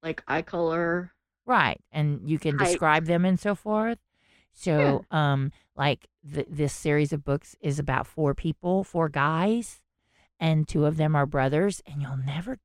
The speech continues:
Speaker 2: guess who my inspiration was. <gasps> Jensen and Jared, that's right.
Speaker 1: <laughs>
Speaker 2: So
Speaker 1: And a few of our other boys.
Speaker 2: Yes,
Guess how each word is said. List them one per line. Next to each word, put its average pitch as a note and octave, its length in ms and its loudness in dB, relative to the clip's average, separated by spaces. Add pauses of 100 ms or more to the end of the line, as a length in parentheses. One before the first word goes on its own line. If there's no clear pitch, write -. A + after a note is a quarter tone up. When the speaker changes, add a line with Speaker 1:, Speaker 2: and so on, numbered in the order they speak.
Speaker 2:
guess A#3 340 -6
who D#3+ 140 -2
my D3 200 2
inspiration D#3 580 -6
was. B2+ 300 -4 (280)
<gasps> - 300 -10 (300)
Jensen C3+ 340 0
and G#3+ 140 4
Jared, C#4+ 440 4
that's D3+ 440 6
right. C4 560 6 (260)
Speaker 1:
<laughs> A#3+ 140 -4 (500)
Speaker 2:
So D3 420 2 (140)
Speaker 1:
And A#3 160 4
a D#4+ 60 2 (100)
few F#4 120 6
of B3 100 6
our B3 140 6
other B3 200 6
boys. E3+ 380 2 (200)
Speaker 2:
Yes, E3 460 4